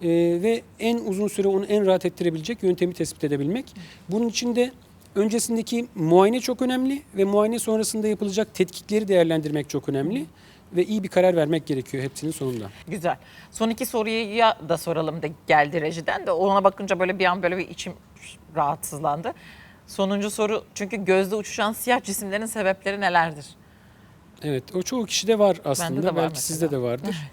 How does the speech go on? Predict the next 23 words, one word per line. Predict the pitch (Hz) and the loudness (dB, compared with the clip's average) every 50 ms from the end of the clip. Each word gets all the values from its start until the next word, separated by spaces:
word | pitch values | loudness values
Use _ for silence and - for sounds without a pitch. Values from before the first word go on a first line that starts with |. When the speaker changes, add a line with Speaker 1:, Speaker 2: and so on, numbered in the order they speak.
| - | -12
Speaker 2:
<laughs> | 165 147 - 160 - - - - - - - | -12 -12 -12 -12 -16 -18 -20 -20 -20 -8 -4
Speaker 1:
E, | 170 156 156 156 156 156 | 0 0 2 2 2 0
gözde | 147 151 196 202 196 220 | 0 0 0 0 0 -2
uçuşan | 240 226 - - - 233 226 | -4 -4 -4 -4 -2 0 0
aslında | 220 208 - 226 226 214 | 0 -2 -2 -4 -4 -4
siyah | 214 - 233 226 226 220 214 | -4 -2 -2 -2 -2 -2 -4
cisimler, | 196 214 - - 220 196 185 202 240 - - - - - - - - - - - - - | -6 -6 -4 -2 0 2 2 2 0 0 -4 -14 -20 -20 -20 -20 -20 -20 -20 -16 -6 -2
e, | 175 175 170 170 170 | 0 2 4 4 2
gözümüzün | 165 156 185 196 190 220 220 208 233 233 | 2 0 0 0 0 0 0 0 0 0
içinde | 226 - - 226 220 202 226 233 240 - - 151 | -2 -2 -4 -2 0 2 2 2 0 -2 -6 -6
vitreous | 185 233 - 226 233 220 - - | -6 -4 -2 0 0 0 0 0
dediğimiz | 202 190 170 180 190 220 240 - - - - - - - - _ - - - - - - - | -2 -2 0 0 0 0 -2 -2 -4 -6 -8 -12 -20 -20 -20 _ -20 -20 -20 -20 -20 -18 -6
böyle | 196 170 196 208 208 214 | 2 4 4 6 6 4
yumurta | 214 202 196 208 214 214 - - 262 | 2 0 2 2 0 0 0 -2 -2
akı | - 220 185 - 226 | 0 0 0 0 -2
kıvamında | - - 190 190 185 180 185 185 190 208 214 | 0 2 4 4 4 4 4 2 2 2 2
jele | 175 165 196 220 254 214 | 4 4 4 4 4 4
benzer | 214 190 185 180 247 254 233 | 4 4 4 4 0 -2 -2
bir | 233 | -4
sıvı | - - - 214 214 208 156 | -4 -2 -2 -2 0 2 2
dolu. | 143 123 110 | 2 2 2
Speaker 2:
Hı | 101 | -2
hı. | 95 | -4